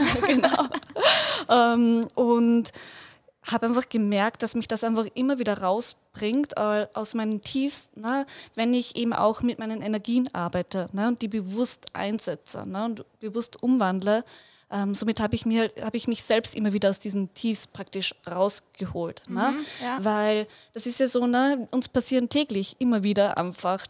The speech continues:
Speaker 1: challenging Moments, ne? Also, äh, einfach, äh,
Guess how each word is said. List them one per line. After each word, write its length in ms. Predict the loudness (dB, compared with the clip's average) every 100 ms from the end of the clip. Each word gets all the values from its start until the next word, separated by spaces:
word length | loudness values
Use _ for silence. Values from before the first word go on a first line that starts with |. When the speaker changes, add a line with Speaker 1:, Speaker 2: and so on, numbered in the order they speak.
| -6
Speaker 1:
challenging 1000 | -2 0 0 2 2 2 -2 -2 -2 0
Moments, 500 | 0 0 -2 -4 -2
ne? 120 | 2 4
Also, 180 | 4 4 4 4
äh, 180 | 4 0 -2 -4
einfach, 500 | -4 -2 -4 -4 -8
äh, 180 | -10